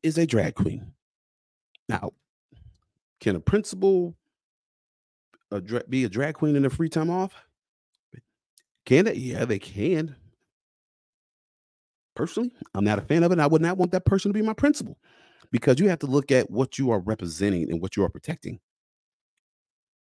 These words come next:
To me, being a drag queen is like you're a sexual deviant. And personally, I don't want sexual deviants around my children.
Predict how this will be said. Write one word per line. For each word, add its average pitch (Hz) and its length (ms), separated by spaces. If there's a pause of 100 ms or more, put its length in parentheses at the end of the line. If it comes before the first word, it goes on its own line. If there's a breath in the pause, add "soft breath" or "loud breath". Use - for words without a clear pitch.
(380)
To 127 80
me, 165 120
being 147 220
a 120 60
drag 110 280
queen 107 180
is 98 100
like 98 120
you're 101 120
a - 20
sexual 98 540 (200)
deviant. - 520 (520 soft breath)
And - 100
personally, 139 400
I 123 100
don't 131 160
want 123 120
sexual 110 540
deviants 95 560
around 87 360
my 87 160
children. - 540